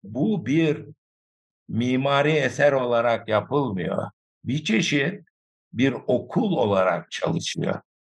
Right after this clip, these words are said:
Dokuz yıl sürüyor. Bütün taşları Türkiye'den bulunuyor. Mozaik yapacak adam yok.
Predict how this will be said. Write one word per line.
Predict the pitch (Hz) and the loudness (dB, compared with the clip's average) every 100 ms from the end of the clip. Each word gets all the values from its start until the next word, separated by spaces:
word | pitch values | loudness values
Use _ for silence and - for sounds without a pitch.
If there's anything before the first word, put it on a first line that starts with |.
| _ _ _ - | _ _ _ -6
Dokuz | 92 98 160 156 - | -4 0 2 0 0
yıl | 104 113 98 | -2 0 -2
sürüyor. | - 98 87 87 - - - _ _ _ _ _ _ _ _ | -4 -4 -2 -2 -2 -4 -10 _ _ _ _ _ _ _ _
Bütün | 110 107 156 160 | -6 -2 -2 4
taşları | 123 104 113 113 107 107 | 2 2 -2 0 0 0
Türkiye'den | 113 117 - 151 143 143 143 139 139 - | -2 -6 -4 0 0 2 2 0 -4 -10
bulunuyor. | 139 135 127 135 131 123 120 - - _ _ _ _ _ _ _ _ - | -4 -2 0 0 2 2 0 -4 -14 _ _ _ _ _ _ _ _ -4
Mozaik | 117 113 147 151 156 | -2 2 2 2 0
yapacak | 131 139 113 131 - | 0 0 2 0 0
adam | 117 - 170 147 | -2 4 4 4
yok. | 131 135 - | 0 0 -4